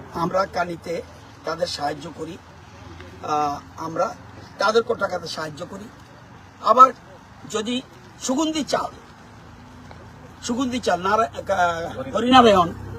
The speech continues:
এবং কালীখাসা যদি করে, তাদেরকেও আমরা সাহায্য করি, টাকা দিয়েও সাহায্য করি,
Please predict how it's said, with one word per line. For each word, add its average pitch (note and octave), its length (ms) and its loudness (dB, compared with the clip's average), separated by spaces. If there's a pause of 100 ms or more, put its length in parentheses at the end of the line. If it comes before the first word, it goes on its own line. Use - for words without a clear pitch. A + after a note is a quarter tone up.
(160)
এবং A#3+ 200 8
কালীখাসা B3 460 6
যদি G#3 180 2
করে, G3+ 280 4
তাদেরকেও B3+ 380 2
আমরা F3+ 140 0
সাহায্য C#3+ 420 -6
করি, - 140 -12 (600)
টাকা G3 240 4
দিয়েও A#3 180 6
সাহায্য A3+ 360 0
করি, B3 200 2